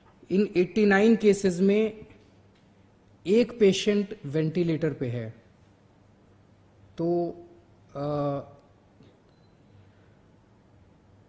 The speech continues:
हम सोच सकते हैं कि वही थोड़े से सीरियस हैं, भगवान करे वो भी ठीक हो जाएं।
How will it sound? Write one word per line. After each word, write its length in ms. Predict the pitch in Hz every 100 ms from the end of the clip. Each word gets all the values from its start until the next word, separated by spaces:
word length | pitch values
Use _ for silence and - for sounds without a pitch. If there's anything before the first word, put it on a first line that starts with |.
| _ _ _ _ _ _ _ _ _ -
हम 120 | 175
सोच 260 | 190 226 220
सकते 280 | 220 - 220
हैं 100 | 220
कि 200 | 226 220
वही 380 | 156 170 208
थोड़े 340 | 220 196 185 190
से 240 | 196 208
सीरियस 540 | 202 - 170 175 170 151
हैं, 240 | 127 113 - _ _ _ _ _ _ _ 139
भगवान 340 | 143 165 190
करे 160 | 202 196
वो 140 | 190
भी 120 | 196
ठीक 200 | 190 190
हो 80 | 170
जाएं। 220 | 147 170